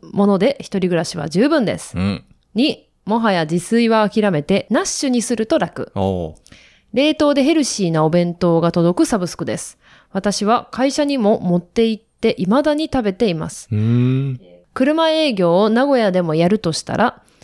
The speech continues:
Speaker 1: お昼は無理かもだけど、お家帰ってきてレンチンしてバランスの取れたご飯すぐに食べられると、すぐまったりくつろげることになるんで、最高ですよ。
Speaker 2: おう。
Speaker 1: 三、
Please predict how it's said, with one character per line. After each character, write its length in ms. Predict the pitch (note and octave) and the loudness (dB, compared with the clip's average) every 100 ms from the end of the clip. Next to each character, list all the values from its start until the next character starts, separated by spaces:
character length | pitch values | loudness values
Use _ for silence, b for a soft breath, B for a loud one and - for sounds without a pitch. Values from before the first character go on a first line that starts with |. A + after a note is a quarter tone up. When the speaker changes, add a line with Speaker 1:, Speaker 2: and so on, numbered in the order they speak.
| b | b
Speaker 1:
お 120 | - G#3 | -6 0
昼 240 | E4 D#4 | 2 2
は 100 | A#3 | 2
無 100 | A#3 | 2
理 120 | A3 | 0
か 80 | G3+ | -2
も 100 | F#3 | 0
だ 140 | F3 | -2
け 100 | F3 | -2
ど、 320 | F3+ C#4+ - - | 0 0 -2 -10
お 120 | - A#3 | -2 -2
家 220 | A#3 - | -2 -4
帰 120 | B3 A#3 | -2 -2
っ 40 | |
て 160 | - A3 | -2 -8
き 80 | |
て 140 | - E3 | -4 0
レ 140 | G#3 | 2
ン 100 | A3+ | 0
チ 140 | - A3+ | 2 2
ン 80 | |
し 40 | G#3+ | 2
て 140 | F3 | 0
バ 100 | F3+ | 0
ラ 160 | F#3+ A3 | 2 2
ン 60 | |
ス 100 | A#3 | 2
の 120 | A#3 A3+ | 0 2
取 180 | A#3 | 0
れ 40 | G3+ | 0
た 140 | F3 | -2
ご 160 | E3 F#3+ | 0 0
飯 220 | F#3 F3 | 2 0
す 160 | - C#4+ | 0 2
ぐ 80 | |
に 60 | B3+ | 2
食 160 | G3+ E3+ | 2 0
べ 120 | E3+ | 2
ら 140 | E3 | 2
れ 80 | D#3+ | 2
る 100 | D#3 | 0
と、 300 | - C4 - | 0 -2 -2
す 180 | - F4 | -6 0
ぐ 140 | D4+ | 0
ま 140 | G3 F#3 | 0 -2
っ 100 | - | 0
た 100 | G3 | -2
り 120 | F#3 | -2
く 120 | - | -6
つ 140 | - | -2
ろ 100 | F#3 | 0
げ 140 | F3+ F3+ | 2 0
る 80 | E3 | 0
こ 140 | F3 | -2
と 120 | D#3+ | 0
に 220 | G3+ - B B B B | 0 0 B B B B
な 140 | F#3+ G3 | 0 2
る 120 | F3 | 0
ん 140 | D#3+ | 0
で、 160 | F#3+ - | 0 -2
最 300 | - F3+ B3+ | -4 -2 -2
高 180 | - D#4+ | 0 0
で 120 | D#4+ | 2
す 100 | B3+ | 2
よ。 160 | A3+ - - | 0 -2 -2
Speaker 2:
お 340 | G#2 A2+ A2+ F2 | 2 4 4 2
う。 80 | - _ _ _ - | -4 _ _ _ -20
Speaker 1:
三、 340 | - B3 C#4+ | -4 -2 -2